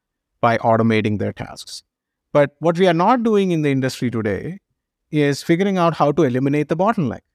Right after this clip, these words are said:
because at the end of the day, security teams are risk facilitators. They take the risk, they, they do the, some analysis, and then they'll go to the team that needs to fix them. So how about if we identify the issue,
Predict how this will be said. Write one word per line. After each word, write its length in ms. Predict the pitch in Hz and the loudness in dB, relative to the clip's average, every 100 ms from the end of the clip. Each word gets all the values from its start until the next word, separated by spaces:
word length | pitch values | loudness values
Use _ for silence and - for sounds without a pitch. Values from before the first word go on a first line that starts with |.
| _ - | _ -8
because 440 | 131 139 131 - - _ _ | -4 0 0 -2 -16 _ _
at 200 | 135 135 | -6 0
the 100 | 147 | 2
end 140 | 175 | 4
of 80 | 214 | 4
the 80 | 190 | 2
day, 300 | 135 120 139 | 2 0 0
security 500 | 131 120 143 143 156 | -4 -2 0 2 0
teams 300 | 135 123 123 | 0 -2 -2
are 180 | 123 120 | 0 0
risk 260 | 120 147 - | 0 -2 -2
facilitators. 920 | - 127 156 151 131 98 - - _ _ | -4 -2 0 0 0 -4 -6 -18 _ _
They 220 | 123 123 117 | -4 -2 0
take 320 | 143 147 _ _ _ - | 0 0 _ _ _ -2
the 140 | 160 | 0
risk, 260 | 156 131 - | 2 -2 -4
they, 160 | - 113 110 _ _ - | -4 -2 -4 _ _ -8
they 160 | 120 | -4
do 220 | 113 131 139 | -2 -2 0
the, 100 | 151 | 0
some 240 | - 147 | 0 0
analysis, 600 | 135 107 104 110 151 160 - _ _ - | 2 0 -2 -6 -8 -10 -16 _ _ -10
and 120 | 123 | -6
then 200 | 123 143 | -2 0
they'll 180 | 147 160 | 2 0
go 240 | 147 147 156 | 0 -2 -2
to 380 | 143 139 135 | -2 -2 -2
the 100 | 135 | -2
team 280 | 135 135 131 | -2 0 2
that 180 | 123 - | 0 -2
needs 180 | 107 - | -6 -8
to 80 | 143 | -4
fix 240 | 180 - | -4 -6
them. 120 | - - _ _ _ _ _ _ _ | -16 -20 _ _ _ _ _ _ _
So 100 | - | -4
how 180 | 139 165 | 0 2
about 340 | 214 190 151 147 _ _ _ _ _ | 4 4 2 0 _ _ _ _ _
if 160 | 147 135 | -8 -2
we 100 | 151 | 0
identify 560 | 131 160 175 - 190 175 | 2 0 0 2 4 4
the 180 | 165 - _ | 0 -4 _
issue, 480 | - 139 - 113 139 | -8 -8 -6 -8 -8